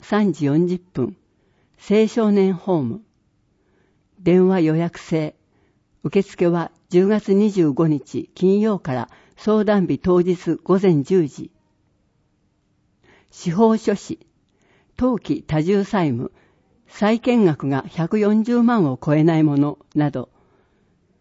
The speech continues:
電話、九三零七七二四。十九日火曜、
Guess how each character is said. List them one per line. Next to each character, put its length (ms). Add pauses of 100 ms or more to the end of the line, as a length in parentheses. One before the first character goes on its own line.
(600)
電 280
話、 200 (340)
九 240
三 320
零 320 (340)
七 300
七 260
二 300
四。 200 (1400)
十 300
九 160
日 400 (240)
火 160
曜、 300